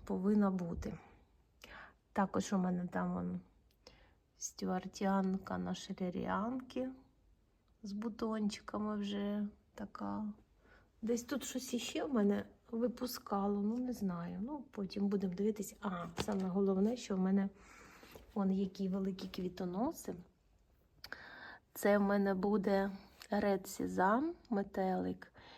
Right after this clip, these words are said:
І ось квітонос, отакий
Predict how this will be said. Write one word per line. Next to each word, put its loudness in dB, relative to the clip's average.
І 4
ось -2
квітонос, -4
отакий -6